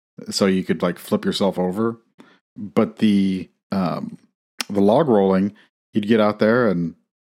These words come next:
it's just fun. And you know what? If you fall, you're just falling into water. It's okay. You're gonna be fine.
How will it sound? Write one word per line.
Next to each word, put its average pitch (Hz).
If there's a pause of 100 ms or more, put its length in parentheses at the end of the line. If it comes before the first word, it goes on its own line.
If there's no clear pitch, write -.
(1040)
it's 110
just 135
fun. 127 (840)
And 117
you 135
know 143
what? 156
If 131
you 131
fall, 180 (240)
you're 208
just 214
falling 156
into 117
water. 107 (240)
It's 190
okay. 208 (180)
You're 185
gonna 240
be 226
fine. 208